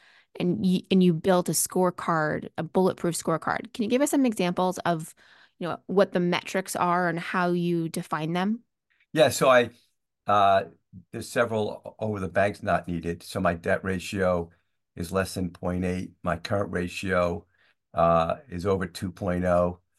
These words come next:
Speaker 2: Um, my accounts receivable, as measured by days sales outstanding, is less than forty-five days. Um, I have documented,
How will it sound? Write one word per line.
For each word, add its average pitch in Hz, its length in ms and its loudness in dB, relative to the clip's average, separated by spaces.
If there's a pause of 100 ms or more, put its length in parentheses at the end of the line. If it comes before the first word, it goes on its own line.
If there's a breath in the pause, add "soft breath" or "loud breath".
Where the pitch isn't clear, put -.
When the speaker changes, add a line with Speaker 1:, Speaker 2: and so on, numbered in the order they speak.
(300)
Speaker 2:
Um, 87 460 0
my 90 180 0
accounts 101 680 -4 (340)
receivable, 98 840 -2 (480)
as 90 300 0
measured 95 380 -4
by 90 160 4
days 92 400 -6
sales 95 480 0 (100)
outstanding, 92 680 -2
is - 260 -10 (560)
less 95 220 0
than 92 120 -2
forty-five 90 600 0
days. 90 560 -4 (480)
Um, 85 440 2 (120)
I 95 60 -2
have 90 180 0
documented, 98 800 0